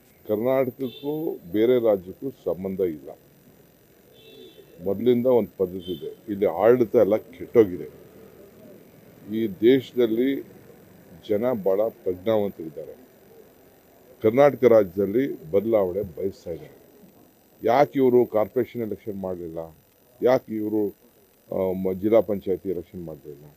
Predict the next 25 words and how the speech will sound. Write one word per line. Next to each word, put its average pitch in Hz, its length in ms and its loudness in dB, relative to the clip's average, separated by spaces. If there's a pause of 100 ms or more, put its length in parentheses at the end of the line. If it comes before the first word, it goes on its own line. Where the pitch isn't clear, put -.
(220)
ಯಾಕೆ 127 260 2
ತಾಲೂಕ್ 104 280 0
ಪಂಚಾಯತಿ 87 400 -8
ಎಲೆಕ್ಷನ್ 92 300 -12
ಮಾಡಲಿಲ್ಲ? 71 380 -18 (1200)
ಜನ 120 180 0
ಅವರ 117 440 2
ವಿರುದ್ಧವಾಗಿ, 113 840 0
ಅವರ 101 260 2
ಸರ್ವೆ 107 380 0
ರಿಪೋರ್ಟಲ್ಲಿ 98 640 -6
ಅವ್ರ 92 180 -4
ವಿರುದ್ಧವಾಗಿ 101 640 0
ಮತ 82 280 -6
ನೀಡ್ತಾರೆ. 98 880 -2 (1000)
ನಾವು 90 180 -6
ಸೋಲ್ತೀವಿ, 107 720 2
ಮರ್ಯಾದೆ 104 540 2
ಹೋಗ್ತದೆ 98 680 2 (200)
ಅನ್ನೋ 92 240 -8
ದೃಷ್ಟಿಯಿಂದ 95 480 -8
ಅವರು 98 280 -6
ಎಲೆಕ್ಷನ್ - 540 -18
ಮಾಡಿದ್ರು. - 1600 -20
ಇದೇ 147 420 2